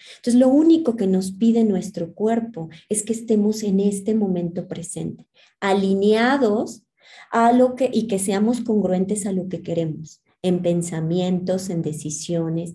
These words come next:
en acciones. Y cuando no hay esa congruencia y no estamos pudiendo ver algo, vienen los síntomas,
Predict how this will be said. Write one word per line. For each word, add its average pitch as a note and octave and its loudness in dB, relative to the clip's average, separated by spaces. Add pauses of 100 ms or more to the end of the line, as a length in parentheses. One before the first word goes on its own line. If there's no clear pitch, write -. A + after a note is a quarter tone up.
(160)
en E3 -2
acciones. - -10 (320)
Y G#3+ -2
cuando F3+ 0
no A3 4
hay D#4 0
esa B3 -2
congruencia F#3+ -2 (260)
y G3 2
no G#3 4
estamos G#3+ 0
pudiendo F3+ 0
ver E3 0
algo, G3+ 0 (280)
vienen F#3 0
los F#3+ 0
síntomas, D#3+ -6